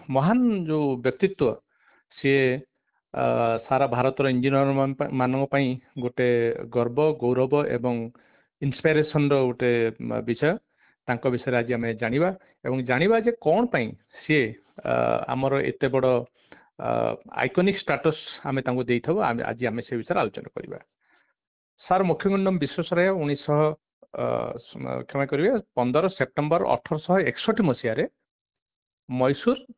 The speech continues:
ରାଜ୍ୟର ମୁଦେନାହାଲି ବୋଲି ଗୋଟେ ଗାଁରେ ସେ ଜନ୍ମଗ୍ରହଣ କରିଥିଲେ, ଯୋଉଟାକି କୋଲାର ଡିଷ୍ଟ୍ରିକ୍ଟରେ ଅଛି। ଏବଂ, ଆ, ତାଙ୍କ ପିତା ଜଣେ ସଂସ୍କୃତ ଶିକ୍ଷକ ଥିଲେ। ତେଣୁ ସିଏ ସ୍ଥାନୀୟ ସ୍କୁଲରେ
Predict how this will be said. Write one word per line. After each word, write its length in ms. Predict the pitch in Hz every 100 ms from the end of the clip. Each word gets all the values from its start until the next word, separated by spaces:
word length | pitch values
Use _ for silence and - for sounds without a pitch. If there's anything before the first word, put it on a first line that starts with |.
| 165
ରାଜ୍ୟର 500 | 135 135 127 113 127 - _ -
ମୁଦେନାହାଲି 720 | 120 127 135 196 247 202 214
ବୋଲି 140 | 202 180
ଗୋଟେ 200 | 170 147
ଗାଁରେ 340 | 127 117 170
ସେ 140 | 190
ଜନ୍ମଗ୍ରହଣ 440 | 139 110 104 98 - -
କରିଥିଲେ, 340 | 104 - - 120
ଯୋଉଟାକି 580 | 127 131 131 139 127 131 _ _ _
କୋଲାର 300 | 143 139 147
ଡିଷ୍ଟ୍ରିକ୍ଟରେ 600 | 131 117 - 123 110 -
ଅଛି। 200 | - - - _ _ _ _ _ _ _ _ _ _
ଏବଂ, 440 | 127 139 139 135 135
ଆ, 420 | - - - 123
ତାଙ୍କ 300 | 123 131 123
ପିତା 320 | 139 143 156
ଜଣେ 240 | 151 147 143
ସଂସ୍କୃତ 480 | - 123 - 143 147
ଶିକ୍ଷକ 360 | - - 147
ଥିଲେ। 260 | 160 170 175 - _ _ _ _ _ -
ତେଣୁ 180 | 127 127
ସିଏ 240 | - 135
ସ୍ଥାନୀୟ 420 | - 131 123 131
ସ୍କୁଲରେ 600 | 127 - 139 135 131 123